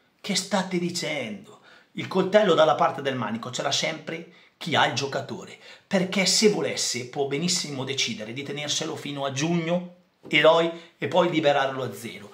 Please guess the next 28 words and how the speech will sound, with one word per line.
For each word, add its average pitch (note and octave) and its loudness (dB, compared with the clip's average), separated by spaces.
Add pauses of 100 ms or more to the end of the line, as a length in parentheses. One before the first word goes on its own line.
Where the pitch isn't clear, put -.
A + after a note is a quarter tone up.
(240)
metterlo D3+ 2
in D3 -2
tribuna, F3 2 (220)
quindi E3+ 0
non E3 0
è F#3+ 0
neanche G#3 2
il F3+ -2
giocatore F3+ 4
che C3+ -4
decide. G#2+ -6 (880)
Capite D3+ 0
le D3 0 (360)
minchiate E3 4
che C#3 -6
raccontate C#3+ 0
alla B2+ 0
gente? A2 -8 (320)
Il C#3 0
Milan G3+ 4 (220)
ha C#3+ 6
il - -2
coltello D#3 2
tra C#3 -2
la C#3 2
parte C#3+ -4
del B2+ -2
manico. - -8